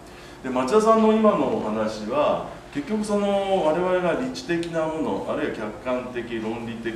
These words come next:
合理的なものっていう思考にとらわれてしまったことによって、そしてその向こう側にはやっぱりその人間の欲であるとか、利益を増やしていきたいっ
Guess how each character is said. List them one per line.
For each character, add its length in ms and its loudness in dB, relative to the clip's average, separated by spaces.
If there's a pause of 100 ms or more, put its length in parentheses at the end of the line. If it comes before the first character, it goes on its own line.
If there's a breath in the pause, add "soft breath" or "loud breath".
(140)
合 240 -6
理 80 -6
的 220 -8
な 160 -2
も 140 -4
の 160 -4
っ 20 -8 (120)
て 80 -8
い 140 -4
う 160 -4 (460 loud breath)
思 160 0
考 0 -
に 180 -2
と 160 -10
ら 80 -4
わ 180 0
れ 60 2
て 140 -4
し 140 -8
ま 120 -4
っ 80 -8
た 100 -6
こ 140 -8
と 120 -8
に 180 -6
よ 60 -8 (260)
っ 20 -16
て、 160 -4 (260 loud breath)
そ 140 -8
し 60 -8
て 60 -2
そ 140 -4
の 120 0
向 140 0
こ 260 2
う 20 0
側 220 0
に 140 -4
は 180 0
や 80 -2
っ 80 -4
ぱ 80 -4
り 60 -2
そ 100 -8
の 160 -6
人 180 -2
間 120 -6
の 60 -4
欲 320 -2
で 100 -8
あ 60 -6
る 60 -4 (160)
と 60 -12 (120)
か、 280 0 (180 loud breath)
利 100 -4
益 200 -2
を 120 -4
増 60 -8
や 80 -8
し 80 -12
て 120 -8
い 40 -4
き 120 -12
た 200 -6
い 40 -4
っ 20 -6